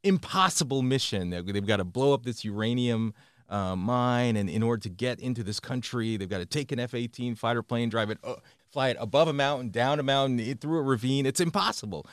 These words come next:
None of the pilots believe that it can be done. So Tom Cruise steals an F eighteen fighter plane, and he, and he, he simulates, he does, he does the actual course,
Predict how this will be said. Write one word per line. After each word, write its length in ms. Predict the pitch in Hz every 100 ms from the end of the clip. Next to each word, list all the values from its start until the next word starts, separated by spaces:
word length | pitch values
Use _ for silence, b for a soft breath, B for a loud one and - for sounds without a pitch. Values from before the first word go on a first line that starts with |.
| B
None 280 | 120 131 180
of 80 | 180
the 80 | 143
pilots 600 | 120 127 104 78 - - _ _ -
believe 280 | 113 117 101
that 100 | 95
it 100 | -
can 120 | 95
be 120 | 85
done. 340 | 80 69 101 - _ _ _ _ _
So 140 | - 90
Tom 300 | 110 101 120
Cruise 380 | 127 113 110
steals 360 | - 107 110 107
an 60 | 95
F 180 | -
eighteen 360 | 95 104 113 98
fighter 300 | - 85 87
plane, 360 | - 107 90 -
and 140 | 110
he, 220 | 110 120 139
and 120 | 120
he, 140 | 127
he 220 | - 120
simulates, 580 | 143 - 240 202 107 104
he 100 | 143
does, 300 | 120 165 208
he 160 | 117 113
does 320 | 101 127 143
the 160 | 139 -
actual 680 | 110 120 - 131 127 127 127 b b b
course, 480 | - 190 135 104